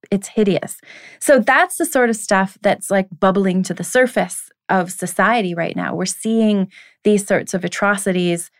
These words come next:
much more clearly, or at least I am. Ugh, God, it's exhausting. But I'd rather know what's happening. I'd rather be informed.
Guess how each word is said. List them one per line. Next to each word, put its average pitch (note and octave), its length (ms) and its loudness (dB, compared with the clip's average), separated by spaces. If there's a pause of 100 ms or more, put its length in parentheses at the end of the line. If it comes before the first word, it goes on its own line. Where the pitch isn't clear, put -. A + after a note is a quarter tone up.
(140)
much - 260 2
more F#3 120 2
clearly, F#3+ 540 0
or - 60 4
at F#3+ 100 6
least D4 260 2
I A3+ 180 4
am. E3 420 0
Ugh, A3+ 300 2 (420)
God, F3 540 -4 (420)
it's - 160 -4
exhausting. E3+ 880 0 (640)
But D#4+ 260 4
I'd A#3+ 240 2
rather A#3 380 2
know A3 340 6
what's C#4 260 0
happening. D#4 560 0
I'd G3+ 220 0
rather F#3+ 300 2
be A3 640 0
informed. A#3+ 800 2